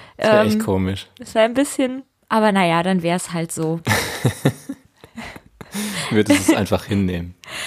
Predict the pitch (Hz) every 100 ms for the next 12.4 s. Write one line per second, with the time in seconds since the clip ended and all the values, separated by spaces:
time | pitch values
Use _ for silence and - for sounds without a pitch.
0 | - - - - - 214 240 240 240 -
1 | - 180 - 214 - 220 196 190 - 185
2 | 190 - 185 185 185 - 180 180 185 190
3 | 185 185 190 190 180 175 175 175 175 175
4 | - - - - 175 175 - 170 165 165
5 | - 170 156 156 170 _ _ - - 160
6 | 156 - 175 - 170 170 - 175 165 180
7 | 160 156 165 160 165 165 165 165 196 147
8 | 156 175 _ _ _ - - _ - 156
9 | 143 175 _ - 170 165 165 170 165 170
10 | 180 185 170 - 175 175 160 165 170 156
11 | 143 147 160 - _ - - 98 92 98
12 | 87 170 165 165